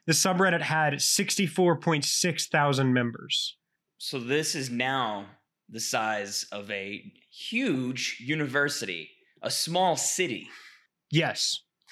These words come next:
Speaker 1: The Enlightened Birdmen view themselves as birds, but they also view all other humans as something called mudmen.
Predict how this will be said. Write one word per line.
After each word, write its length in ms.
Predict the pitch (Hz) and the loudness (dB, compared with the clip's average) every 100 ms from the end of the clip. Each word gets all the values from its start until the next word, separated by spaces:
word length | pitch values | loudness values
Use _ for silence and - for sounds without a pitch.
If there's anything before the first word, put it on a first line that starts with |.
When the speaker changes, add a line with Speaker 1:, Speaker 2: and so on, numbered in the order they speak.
| - - - - | -16 -14 -4 2
Speaker 1:
The 100 | 196 | 6
Enlightened 460 | 190 196 247 240 | 8 8 8 6
Birdmen 440 | 190 196 190 185 147 | 8 6 6 6 4
view 200 | 151 190 | 4 4
themselves 480 | 214 - 190 165 | 4 4 4 4
as 160 | 151 123 | 2 0
birds, 520 | - 147 143 127 - - - _ | 4 6 6 4 -2 -6 -18 _
but 80 | 170 | 2
they 140 | 175 | 4
also 400 | 180 190 202 226 | 6 4 6 4
view 260 | 196 180 175 | 4 6 6
all 320 | 175 170 190 | 8 6 6
other 220 | 175 165 | 4 4
humans 600 | 156 - 214 202 160 151 | 2 2 4 6 6 4
as 160 | - 147 | 2 2
something 380 | - 160 156 147 | 2 2 2 2
called 480 | 147 147 123 117 139 | 4 4 4 0 2
mudmen. 680 | 180 214 151 113 110 143 | 4 4 2 0 -2 -8